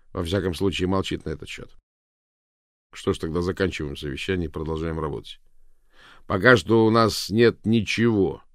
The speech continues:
и это очень нездорово. В мотивах их действий против Хартунг сомнений нет, так что нам, черт бы вас всех побрал,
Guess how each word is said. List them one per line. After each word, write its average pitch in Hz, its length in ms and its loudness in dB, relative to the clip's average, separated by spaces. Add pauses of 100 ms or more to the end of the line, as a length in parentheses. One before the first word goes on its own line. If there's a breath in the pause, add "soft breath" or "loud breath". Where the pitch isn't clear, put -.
(640)
и 90 80 0
это 117 240 4
очень 95 400 2
нездорово. 87 800 0 (960 soft breath)
В 95 80 2
мотивах 117 540 4
их 98 220 0
действий 101 420 2
против 92 380 0
Хартунг 92 460 -2
сомнений 101 540 0
нет, 110 300 0
так 87 160 -6
что - 160 -10
нам, 95 260 0
черт 107 340 2
бы 82 280 0
вас 101 200 2
всех - 340 -4
побрал, 98 440 0